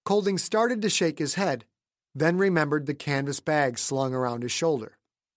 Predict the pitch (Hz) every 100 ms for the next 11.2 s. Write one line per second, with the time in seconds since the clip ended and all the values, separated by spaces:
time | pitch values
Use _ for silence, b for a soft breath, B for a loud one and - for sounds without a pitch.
0 | _ _ _ _ - 135 - 180 180 175
1 | 170 - 131 110 - _ - 170 120 -
2 | 139 - - 156 131 - 170 127 _ _
3 | _ _ 143 147 170 170 123 104 - -
4 | - _ _ _ _ _ _ _ _ _
5 | 165 147 151 160 143 139 139 135 - 147
6 | 135 113 117 - _ _ _ _ _ _
7 | _ _ - 247 320 349 226 117 _ -
8 | 302 302 320 320 208 - _ _ _ _
9 | _ _ _ _ _ _ - 185 214 220
10 | 160 185 190 190 - 156 143 135 - 135
11 | 117 -